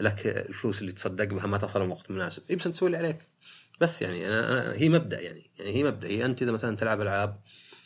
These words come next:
تعجبك اللعبة، بتحس، لأن دائمًا أقول واحد ما يكون مسير، ما يكون مثلًا والله إذا أقدر أخذ ألعاب بلاش أخذتها، بس إذا يدفعوني أغلى المبالغ ولا أقول لا. يعني زين إنك تكون مخير شوي، زين إنه مثلًا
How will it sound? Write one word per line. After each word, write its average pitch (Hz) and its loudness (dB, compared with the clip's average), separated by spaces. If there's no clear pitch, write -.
تعجبك 107 -2
اللعبة، 101 0
بتحس، 175 -2
لأن 151 6
دائمًا 170 6
أقول 135 0
واحد 131 0
ما 131 0
يكون 123 -4
مسير، 95 -4
ما 127 4
يكون 143 2
مثلًا 107 0
والله 104 2
إذا 101 4
أقدر 110 0
أخذ 104 -2
ألعاب 101 0
بلاش 107 0
أخذتها، - -10
بس - -4
إذا 101 2
يدفعوني 110 0
أغلى 107 0
المبالغ 101 -2
ولا 113 4
أقول 95 0
لا. 80 -8
يعني 107 -2
زين 190 2
إنك 139 -2
تكون - -2
مخير 165 -2
شوي، 104 -8
زين 185 0
إنه 120 2
مثلًا 139 0